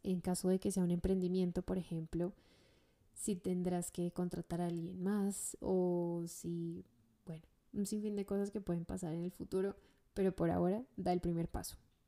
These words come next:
Por eso es recomendable, y esta parte es súper importante, en temas de metas y de objetivos,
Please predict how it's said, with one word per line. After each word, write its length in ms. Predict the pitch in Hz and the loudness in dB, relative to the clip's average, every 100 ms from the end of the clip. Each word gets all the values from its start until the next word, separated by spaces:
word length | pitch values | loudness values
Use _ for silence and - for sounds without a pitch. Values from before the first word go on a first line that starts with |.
| _ _ _ _ _ _ _ _ | _ _ _ _ _ _ _ _
Por 140 | 254 269 | -2 -2
eso 220 | 233 233 | -2 -2
es 140 | 226 | -4
recomendable, 800 | 226 240 262 226 185 175 185 - | -4 -6 -6 -2 0 0 -2 -4
y 160 | 190 175 | -6 -6
esta 280 | 165 - 175 | -6 -12 -14
parte 360 | 202 202 - | -14 -16 -14
es 80 | 214 | -14
súper 440 | - - 202 - 165 | -10 -6 -4 -2 -2
importante, 760 | 175 175 180 156 - - - - - - - - - - - | -2 -2 -2 -6 -6 -8 -12 -14 -20 -20 -20 -20 -20 -10 -2
en 180 | 196 | 0
temas 440 | 190 180 170 170 170 | 2 0 0 -2 2
de 420 | 185 185 180 165 | 2 4 2 0
metas 640 | 190 190 185 - 180 175 - | 2 6 4 4 0 0 0
y 100 | 196 | 2
de 100 | 185 | 2
objetivos, 680 | - 185 185 175 196 - | 0 -4 0 0 -2 -8